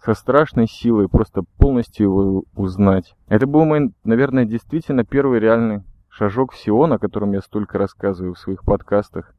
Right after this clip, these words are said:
И это был Минск, в котором я впервые, наверное, познал радость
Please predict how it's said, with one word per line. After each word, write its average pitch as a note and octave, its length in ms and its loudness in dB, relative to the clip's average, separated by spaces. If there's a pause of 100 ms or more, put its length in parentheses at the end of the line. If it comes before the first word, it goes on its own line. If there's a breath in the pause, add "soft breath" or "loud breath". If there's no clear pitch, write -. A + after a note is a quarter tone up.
И G#2 260 0 (500)
это G#2 220 -2
был C#3+ 160 -2
Минск, A2 460 -2
в - 20 -20
котором A#2+ 380 -2
я A2+ 100 2
впервые, A2 400 0
наверное, G#2 400 0
познал G#2+ 420 2
радость A2 380 -2